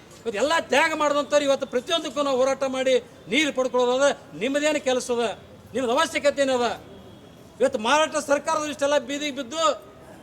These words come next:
ಆ ಭಾಗದ ರೈತರನ್ನು ತಗೊಂಡು ಇಡೀ ಸಚಿವ ಸಂಪುಟ ಬೆನ್ನೆಲುಬಾಗಿ ನಿಂತು ಹೋರಾಟ ಮಾಡ್ತಾ ಇದ್ದಾರೆ. ನಮ್ಮ ಕರ್ನಾಟಕ ಸರ್ಕಾರದ ಏನಾಗಿದೆ ಇದಕ್ಕೆ ಬ್ಯಾನಿ?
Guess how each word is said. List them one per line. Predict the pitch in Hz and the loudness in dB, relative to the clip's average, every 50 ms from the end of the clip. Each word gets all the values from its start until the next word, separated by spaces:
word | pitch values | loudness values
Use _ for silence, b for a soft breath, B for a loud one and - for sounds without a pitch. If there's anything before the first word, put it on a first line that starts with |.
| - - | -10 -4
ಆ | 196 254 | -2 -2
ಭಾಗದ | 247 254 277 294 302 302 294 277 | 0 2 2 4 6 6 6 6
ರೈತರನ್ನು | 277 311 320 - 330 302 302 294 | 6 6 4 0 -4 -4 -4 -6
ತಗೊಂಡು | - 302 294 302 294 302 294 277 240 - - - - - - | -4 -4 -2 0 4 6 6 6 6 4 0 -14 -16 -12 -8
ಇಡೀ | 240 320 294 | -6 -4 -2
ಸಚಿವ | - 254 285 - 320 302 | 0 0 0 0 -2 -2
ಸಂಪುಟ | - 294 294 285 294 277 285 277 | 0 0 -2 0 0 0 0 2
ಬೆನ್ನೆಲುಬಾಗಿ | 254 269 269 269 277 269 269 269 269 262 254 269 247 | 2 2 2 2 4 4 4 4 2 2 0 0 0
ನಿಂತು | - - - - - 262 - 196 | -2 -2 -8 -8 -8 -8 -4 -2
ಹೋರಾಟ | 214 254 277 277 277 | 0 2 2 2 2
ಮಾಡ್ತಾ | 277 262 254 247 233 240 | 2 0 0 0 -2 -2
ಇದ್ದಾರೆ. | 233 240 269 311 339 330 - - - - 190 | 2 4 6 6 6 6 4 2 -8 -8 -4
ನಮ್ಮ | 233 254 254 | -2 -2 -2
ಕರ್ನಾಟಕ | - 233 233 254 269 262 254 226 | -2 -2 -2 0 0 -2 -2 -4
ಸರ್ಕಾರದ | 226 254 247 240 - 247 247 226 | -4 -4 -4 -4 -4 -4 -4 0
ಏನಾಗಿದೆ | 226 233 262 254 254 240 240 226 226 | 2 2 2 2 0 -2 -2 -2 0
ಇದಕ್ಕೆ | 220 214 202 196 | -2 -2 -2 -4
ಬ್ಯಾನಿ? | 175 170 185 214 220 | -6 -6 -6 -4 -4